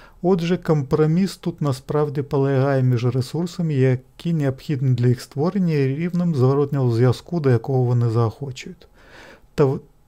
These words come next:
тому вони, як правило, заохочують набагато більше відгуків щодо елементів візуального дизайну, ніж щодо самої концепції. Порівняно з їхнім обліковим записом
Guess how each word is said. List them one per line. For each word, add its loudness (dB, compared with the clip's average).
тому 2
вони, 2
як -2
правило, 2
заохочують -2
набагато -2
більше -2
відгуків -4
щодо 0
елементів 2
візуального 2
дизайну, -2
ніж -4
щодо -2
самої 2
концепції. -4
Порівняно 0
з -4
їхнім 0
обліковим 0
записом -2